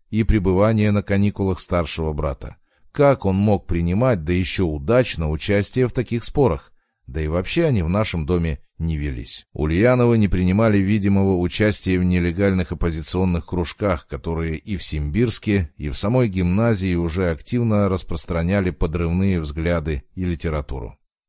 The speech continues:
Но, конечно, Володя Ульянов был в курсе этой деятельности. И ему доводилось читать то, что считалось неположенным. И он рано подался в атеисты. Глебу Максимилиановичу Кржижановскому он расскажет,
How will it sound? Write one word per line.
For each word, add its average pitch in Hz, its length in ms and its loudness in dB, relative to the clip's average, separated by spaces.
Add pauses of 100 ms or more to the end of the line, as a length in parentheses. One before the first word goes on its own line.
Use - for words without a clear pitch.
Но, 101 240 -2
конечно, 135 480 2
Володя 113 400 4
Ульянов 104 500 2
был 101 240 0
в 87 80 -8
курсе 117 480 -2
этой 69 220 -6
деятельности. 64 800 -10 (300)
И 87 100 -4
ему 143 280 4
доводилось 113 560 2
читать 85 600 -4
то, 127 220 4
что 123 440 0
считалось 90 800 -2
неположенным. 69 880 -4
И 127 440 2
он 110 300 2
рано 101 400 4
подался 90 520 0
в 87 40 -2
атеисты. 73 600 -8 (140)
Глебу 120 600 2
Максимилиановичу 110 1040 2
Кржижановскому 113 1160 2
он 117 120 4
расскажет, 76 720 -2